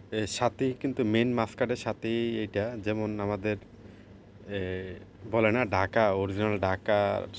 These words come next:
সাথে পুরান ঢাকা হচ্ছে অরিজিনাল ঢাকা, এরকম কিছু। তো মাস্কাট যে মেইন শহর,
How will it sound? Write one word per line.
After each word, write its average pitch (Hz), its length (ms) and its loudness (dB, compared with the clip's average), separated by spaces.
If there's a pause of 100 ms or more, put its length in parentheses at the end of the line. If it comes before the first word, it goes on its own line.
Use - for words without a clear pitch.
(140)
সাথে 101 380 -2 (260)
পুরান 135 220 2
ঢাকা 104 340 0
হচ্ছে 101 220 -6
অরিজিনাল 101 360 -2
ঢাকা, 101 260 -2
এরকম 113 200 -2
কিছু। 123 340 -4 (380)
তো - 240 -8
মাস্কাট 110 640 0 (220)
যে 123 100 -2
মেইন 113 240 0
শহর, 123 400 2